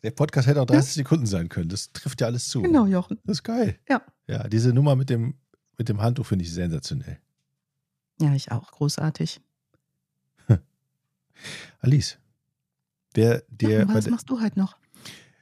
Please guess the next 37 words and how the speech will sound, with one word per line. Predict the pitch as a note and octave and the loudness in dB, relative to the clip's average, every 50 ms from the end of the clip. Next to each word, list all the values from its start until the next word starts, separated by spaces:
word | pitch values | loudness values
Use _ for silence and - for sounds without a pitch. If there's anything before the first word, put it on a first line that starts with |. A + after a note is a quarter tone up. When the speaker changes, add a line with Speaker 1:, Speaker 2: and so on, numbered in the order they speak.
| _ _ _ | _ _ _
Speaker 1:
Ich, | - D3+ D#3+ - - - - - - - - - - - | -2 -2 0 -2 -6 -14 -16 -16 -16 -18 -18 -12 -6 -4
äh, | B2+ | -4
was | A#2+ A2+ A2+ A2+ A2+ A2+ A2+ A2 A2 A2 A2 G#2+ G#2+ G#2+ G#2 G#2 G2 F#2+ F2 - | -2 -2 -2 -2 -4 -2 -2 -4 -4 -4 -4 -4 -4 -6 -6 -8 -10 -10 -6 -4
mache | B2+ D3 | -2 -2
ich | C#3+ | -2
jetzt | A2+ - - - | -2 -4 -6 -8
noch? | F#2+ F2+ F2+ F#2 F#2+ | -8 -8 -8 -8 -12
Ich | F#2+ - - | -12 -10 -10
muss | A2+ G2+ - | -10 -8 -8
noch | - F#2 F2+ | -8 -10 -8
arbeiten | - - G2+ G2+ G2 D#2 D2 - - D#2+ D2+ | -8 -8 -6 -4 -4 -4 -4 -6 -8 -12 -10
heute. | D2+ - - - - - E2 E2 _ _ | -8 -10 -10 -10 -10 -12 -14 -14 _ _
Ich | _ - - | _ -16 -14
muss | F#2 F2+ - | -12 -10 -10
noch | F2+ E2+ | -10 -8
arbeiten. | - - F2 D#2+ - - - - - - - - D#3+ | -8 -8 -8 -6 -6 -8 -8 -8 -10 -12 -4 0 0
Speaker 2:
Oha. | C#3+ B2 A#2+ C3+ C#3+ E3 A3 A#3 - - - - - _ _ _ _ _ _ _ _ - | 0 0 0 0 0 0 0 -2 -4 -8 -18 -20 -20 _ _ _ _ _ _ _ _ -8
Speaker 1:
Ne, | - D#2+ E2 F2 F2+ | -6 -6 -6 -6 -10
ich | - - | -12 -14
muss | - D#2 D2 - | -14 -10 -8 -8
noch | D2+ C2+ | -8 -6
arbeiten | - C#2+ D2+ D2 C#2+ D2+ - - - | -6 -4 -4 -4 -4 -4 -6 -6 -8
und | - - F#2 E2+ D#2 - - - - _ _ _ _ _ _ _ _ _ _ _ _ _ _ _ _ | -6 -2 -2 -2 -2 -4 -6 -14 -16 _ _ _ _ _ _ _ _ _ _ _ _ _ _ _ _
ja, | - F2 F2+ E2 C#2+ D2+ _ _ _ _ _ _ _ _ _ _ _ _ _ _ _ _ | -8 -6 -6 -6 -6 -10 _ _ _ _ _ _ _ _ _ _ _ _ _ _ _ _
sonst | _ - - E2+ - - | _ 0 0 0 0 0
mache | - G2+ G2+ G2+ | 0 -2 0 0
ich | G2+ | 0
nichts | A2+ A#2 - - - | -2 -2 -4 -6 -6
mehr. | - D2 C#2+ C#2 E2+ - | -4 -4 -4 -4 -6 -6
In, | - G2+ F#2 F#2 | -4 -4 -4 -2
in | B2 G#2+ A2 | -2 0 0
den | G#2 | 0
Garten | G2+ G#2 G#2 A2 A2 - A2 | 2 2 0 0 0 -2 -4
gehen, | F#2 G2 G2 G2 | -2 -2 -2 -2
noch | G2 F2 F#2 | -2 -4 -6
was | F#2 - - | -8 -10 -8
pflanzen. | - G#2 G2+ F2+ E2 D#2+ - - - - | -6 -4 -2 -2 -2 -4 -6 -10 -14 -16